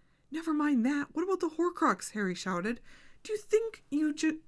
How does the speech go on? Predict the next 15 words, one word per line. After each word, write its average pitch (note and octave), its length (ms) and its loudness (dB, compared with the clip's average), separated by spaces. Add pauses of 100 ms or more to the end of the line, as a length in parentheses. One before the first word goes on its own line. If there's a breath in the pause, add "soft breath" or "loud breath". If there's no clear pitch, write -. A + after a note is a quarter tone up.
(160)
do A#3+ 1080 -2
you F4 80 6
think B4 320 -6
you E4+ 160 2
could D4 200 0
just, A#3 300 -4 (260 soft breath)
just B3+ 280 -4 (140)
hold C4 320 0
it B3 100 2
in B3+ 200 2
until B3+ 260 0
we've A3+ 220 0
got G#3+ 200 -2
the B3+ 80 -2
diadem?" G3 540 -2